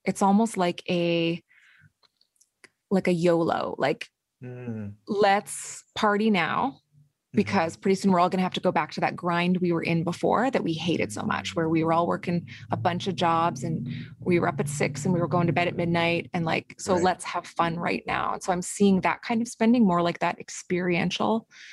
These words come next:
Speaker 2: Yeah.
Speaker 1: spend, but it's hard to say right now. Like, you know, there's not, you have to be in bankruptcy for so many months before it gets reported. Like, you have to
Speaker 2: Oh,
Speaker 1: be
Speaker 2: okay.
Speaker 1: so far down the line, and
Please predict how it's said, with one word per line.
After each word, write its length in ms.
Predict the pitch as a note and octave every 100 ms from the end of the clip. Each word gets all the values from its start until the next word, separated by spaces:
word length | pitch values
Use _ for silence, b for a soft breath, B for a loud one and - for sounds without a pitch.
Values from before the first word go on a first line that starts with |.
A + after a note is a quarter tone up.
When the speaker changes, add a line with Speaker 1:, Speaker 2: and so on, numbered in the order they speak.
| B
Speaker 2:
Yeah. 260 | - G2+ G#3
Speaker 1:
spend, 260 | A3 C4+ B3+
but 100 | A3+
it's 160 | A3+
hard 340 | G3+ - A3 A#3+
to 80 | A3+
say 260 | - G3+
right 180 | F#3+ -
now. 140 | D#3+ E3
Like, 140 | E3+ - - _ _
you 100 | G3
know, 240 | F3+ E3+ F#3 B B -
there's 180 | G3+
not, 240 | A3 A3 - _ _ _ _ _ _
you 80 | G#3+
have 120 | A#3+
to 80 | A3
be 240 | F#3 F#3+
in 100 | F#3
bankruptcy 480 | F3+ E3+ E3+ - F3+
for 120 | F3+
so 160 | F3 F3+
many 180 | E3+ E3
months 380 | D#3 E3+ G#3 -
before 600 | E3+ - F3 E3+ E3+ -
it 80 |
gets 220 | - - -
reported. 500 | - E3+ E3 D#3+ E3
Like, 200 | D#3+ F#3
you 40 |
have 80 | F#3+
to 60 | F#3
Speaker 2:
Oh, 20 |
Speaker 1:
be 160 | F3+ F#3
Speaker 2:
okay. 0 |
Speaker 1:
so 220 | F#3+ F3
far 260 | F#3 F3
down 200 | E3+ E3+ E3+
the 80 |
line, 420 | D#3+ E3 F3 C4 B3+
and 160 | E3+